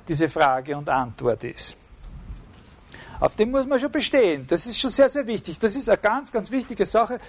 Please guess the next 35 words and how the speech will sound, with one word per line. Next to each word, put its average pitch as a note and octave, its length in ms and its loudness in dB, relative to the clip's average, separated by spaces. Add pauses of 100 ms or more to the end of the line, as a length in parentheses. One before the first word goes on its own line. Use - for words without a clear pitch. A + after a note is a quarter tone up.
(260)
wenn - 120 6
man - 100 -2
sich F#3+ 200 -10
mit G#3 160 -4
ihm, F#3+ 200 0 (280)
ihm, G3+ 200 -2
ihm, F3+ 240 -4
ihm, F3+ 200 -2
ihm D#3 160 -2
befasst, F3 440 2
dass G3+ 120 -12
man G#3 120 0
an F3 100 -2
diesen B3 300 -4
Punkten A#3+ 440 0
nicht B3+ 200 4
irgendwie A#3 540 0
sozusagen G#3 520 0
sagt, - 340 0
„Na D#3 120 -2
ja, F3 460 2 (300)
na, D#3 280 2
äh, D#3 260 -8
das - 180 -8
könnte D3+ 180 -4
man D3 120 -6
sich D#3 160 -2
schon D3+ 160 4
ein D#3 100 -2
bisschen D3+ 260 0
milder E3 460 2
vorstellen.“ D3 1000 -2
<laughs> C#3+ 220 -4
Nicht G#3 200 2
eben E3 320 -2